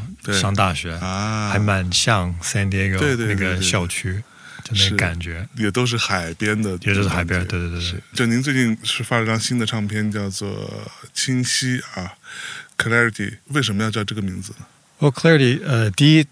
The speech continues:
Speaker 2: 就是有一首歌叫做 Clarity，so that's
Speaker 1: OK。
Speaker 2: the title track。
Speaker 1: OK。
Speaker 2: 嗯，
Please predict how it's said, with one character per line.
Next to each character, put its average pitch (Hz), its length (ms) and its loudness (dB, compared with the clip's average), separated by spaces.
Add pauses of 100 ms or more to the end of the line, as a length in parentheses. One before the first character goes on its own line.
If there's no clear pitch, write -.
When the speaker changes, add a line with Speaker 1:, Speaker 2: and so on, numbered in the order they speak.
(140)
Speaker 2:
就 131 100 4
是 117 140 6
有 101 180 4
一 135 160 2
首 101 220 2
歌 110 240 0
叫 92 220 -4
做 90 120 -8
Clarity，so 90 680 -4
that's 92 300 0
Speaker 1:
OK。 95 120 -6
Speaker 2:
the 95 240 -6 (160)
title 95 340 0
track。 87 340 -2 (320)
Speaker 1:
OK。 98 260 -6
Speaker 2:
嗯， 87 320 -6